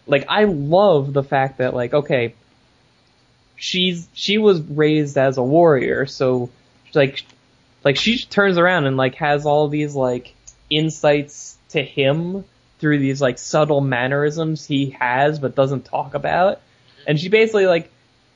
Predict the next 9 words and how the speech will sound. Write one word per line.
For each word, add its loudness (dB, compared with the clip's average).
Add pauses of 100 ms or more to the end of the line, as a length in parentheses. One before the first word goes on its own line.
like, 2
she -4
calls 2
him 0
out 2
on, -2
like, -2 (640)
like, 0 (880)
"You're 2